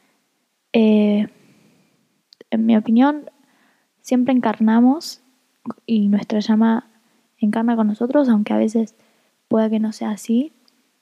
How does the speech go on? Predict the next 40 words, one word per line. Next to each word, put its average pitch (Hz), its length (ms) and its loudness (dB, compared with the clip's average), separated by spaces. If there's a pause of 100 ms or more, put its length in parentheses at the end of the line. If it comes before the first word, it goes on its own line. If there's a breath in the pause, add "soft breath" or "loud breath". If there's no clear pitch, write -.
(300)
porque 214 220 -4
por 214 140 -6
momentos 220 420 2
puede 208 200 0
haber 202 360 -2
diferencia 202 520 -4
de 202 100 -2
edad, 254 480 0
entonces 208 640 -6
por 208 340 -4
años 214 560 -2 (120)
tu 196 160 -6
llama 202 280 -2
no 208 60 0
estuvo 208 280 -6
encarnada, 220 600 -2 (680 soft breath)
¿sí? 220 380 -2
O, 214 280 0
o 220 160 0
estar 226 340 -4
en 220 100 0
otro 220 180 -4
país, 247 640 -4
o, 233 240 -6 (120)
o 220 40 -10
sea, 214 220 -4
no 247 160 2
quiere 302 180 -2
decir 277 220 -4
que - 120 -16
porque, 208 480 -4 (2000 soft breath)
porque 214 240 -8
estás 226 180 -6
encarnada 220 560 -2
tu 208 160 -10
llama 214 220 -2
gemela 208 320 -2
también, 202 440 -2
y 226 80 2
entonces 208 560 -2